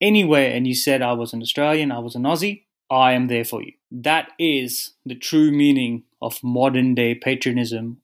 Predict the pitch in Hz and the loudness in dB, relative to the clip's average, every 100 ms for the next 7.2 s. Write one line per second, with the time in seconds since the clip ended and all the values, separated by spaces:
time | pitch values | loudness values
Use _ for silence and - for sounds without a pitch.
0 | - 131 135 - 113 117 - _ _ _ | -8 -6 -6 -8 -8 -10 -16 _ _ _
1 | _ _ 135 131 175 175 160 139 131 117 | _ _ -6 -2 2 2 2 -2 -4 -2
2 | - - - 156 180 202 170 143 123 135 | -2 -2 0 2 4 4 2 0 2 0
3 | 120 110 - 127 123 117 - - - 151 | 0 -2 -6 -8 -6 -6 -4 -4 -2 2
4 | 170 170 156 147 143 135 127 123 120 120 | 4 4 4 2 0 0 -6 -6 -8 -10
5 | - _ 160 175 151 156 147 - 147 131 | -18 _ -2 0 0 -2 -2 -2 -2 -4
6 | 123 143 143 131 - 147 160 156 135 131 | -4 -4 -4 -10 -6 -4 -2 -2 -2 -2
7 | 110 | -6